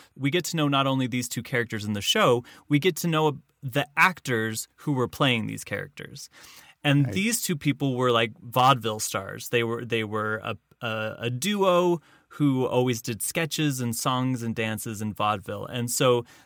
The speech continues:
Speaker 1: they have kind of been plucked from that art form and shoved into musical theater. And,
Speaker 2: <laughs>
Speaker 1: and so in this show, they keep coming out and doing these little one-offs in the same way that vaudeville would have been.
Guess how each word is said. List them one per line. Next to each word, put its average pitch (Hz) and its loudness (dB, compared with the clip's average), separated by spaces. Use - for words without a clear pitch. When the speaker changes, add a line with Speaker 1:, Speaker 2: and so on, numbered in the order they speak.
Speaker 1:
they 143 4
have 151 2
kind 143 0
of 117 -4
been 123 -2
plucked 147 0
from 123 -2
that 120 4
art 110 -2
form 110 0
and 113 0
shoved 135 4
into 123 2
musical 110 0
theater. 101 -2
And, 131 2
Speaker 2:
<laughs> - -8
Speaker 1:
and 120 0
so 127 4
in 170 4
this 151 4
show, 120 4
they 139 2
keep 147 -2
coming 127 0
out 113 4
and 113 -2
doing 117 0
these 107 -4
little 107 -2
one-offs 104 -2
in 107 -2
the 107 -4
same 107 -4
way 101 -6
that 104 -8
vaudeville 104 -6
would 101 -8
have 92 -16
been. - -12